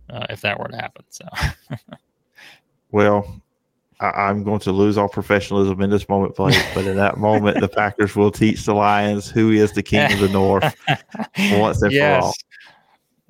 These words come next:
Speaker 1: Winter is
Speaker 2: But
Speaker 1: coming for the Detroit
Speaker 2: there,
Speaker 1: Lions.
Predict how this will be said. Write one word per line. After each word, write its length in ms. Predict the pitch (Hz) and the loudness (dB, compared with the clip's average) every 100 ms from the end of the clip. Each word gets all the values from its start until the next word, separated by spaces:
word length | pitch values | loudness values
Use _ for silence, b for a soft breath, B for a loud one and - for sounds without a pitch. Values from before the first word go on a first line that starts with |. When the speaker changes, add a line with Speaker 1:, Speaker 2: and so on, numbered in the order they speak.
| - 123 | -8 -2
Speaker 1:
Winter 340 | 131 143 147 | 0 2 2
is 100 | 143 | 4
Speaker 2:
But 80 | 95 | 4
Speaker 1:
coming 320 | 113 107 101 - _ _ | 2 0 -6 -12 _ _
for 60 | 117 | -6
the 100 | 113 | -2
Detroit 340 | 117 117 113 | 0 2 2
Speaker 2:
there, 80 | 117 | 2
Speaker 1:
Lions. 480 | 113 110 113 170 | 0 -4 -6 -12